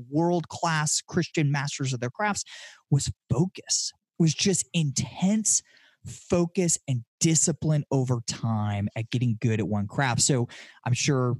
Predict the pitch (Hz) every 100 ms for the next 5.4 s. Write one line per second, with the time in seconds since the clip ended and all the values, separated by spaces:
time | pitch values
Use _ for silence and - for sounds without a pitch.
0 | - - 123 127 127 120 117 131 117 113
1 | - - 113 113 117 - 120 - 123 113
2 | 113 117 123 113 113 - 120 110 107 104
3 | - 113 110 117 113 117 110 113 110 123
4 | 113 117 120 117 117 - 131 117 127 117
5 | 117 113 160